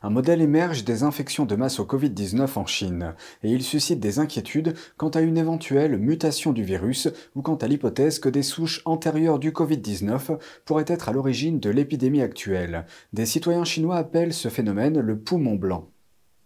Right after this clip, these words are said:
Ce terme fait référence au fait que les poumons de certains patients atteints du covid dix-neuf sont devenus partiellement blancs sur les scanners. Pour clarifier, cela ne signifie pas que leurs poumons sont devenus blancs. L'apparence blanche sur les scans indique un liquide et une infection dans les poumons,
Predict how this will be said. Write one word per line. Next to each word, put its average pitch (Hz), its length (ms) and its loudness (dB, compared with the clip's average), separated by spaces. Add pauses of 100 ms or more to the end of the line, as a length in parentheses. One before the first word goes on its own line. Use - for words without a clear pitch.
(180)
Ce - 160 2
terme 175 300 2
fait 165 120 -2
référence 151 480 0
au 113 60 2
fait - 180 0
que 143 100 0
les 104 120 0
poumons 135 400 0
de 107 80 2
certains 135 340 0
patients 120 320 2
atteints 127 220 2
du 104 100 -2
covid 139 300 4
dix-neuf 110 500 0 (300)
sont 147 180 -2
devenus 160 340 4
partiellement 156 540 2
blancs 127 240 2
sur 143 220 0
les 147 100 4
scanners. 95 540 -2 (800)
Pour 127 160 0
clarifier, 139 540 2
cela 156 300 2
ne 120 80 2
signifie 156 420 0
pas 165 140 4
que 160 120 0
leurs 113 160 2
poumons 147 280 2
sont 127 180 0
devenus 107 320 2
blancs. 87 320 -4 (280)
L'apparence 123 440 2
blanche 127 340 2
sur 98 200 -2
les 92 100 0
scans 131 400 0 (240)
indique 131 300 0
un 113 80 4
liquide 143 480 0
et 120 40 0
une 117 200 2
infection 156 500 -2
dans 139 140 4
les 123 80 4
poumons, 90 420 -4